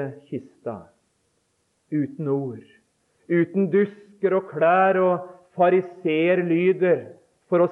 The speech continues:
signalisere: «Nu er giveren på vei.» Uten de la merke til henne, legger hun en skjerv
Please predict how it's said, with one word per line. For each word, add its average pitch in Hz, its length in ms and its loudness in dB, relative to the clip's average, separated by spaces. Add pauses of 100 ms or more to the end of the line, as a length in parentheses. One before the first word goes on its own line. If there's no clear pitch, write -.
signalisere: 175 880 2
«Nu 175 560 0
er 185 240 0
giveren 190 640 -2
på 208 120 2
vei.» 151 180 0 (2000)
Uten 156 400 -6
de 143 160 -4
la 147 80 0
merke 131 400 -8
til 127 240 -8
henne, 110 60 -18 (1700)
legger 139 440 2
hun 143 160 2
en 143 140 -4 (260)
skjerv 123 880 -8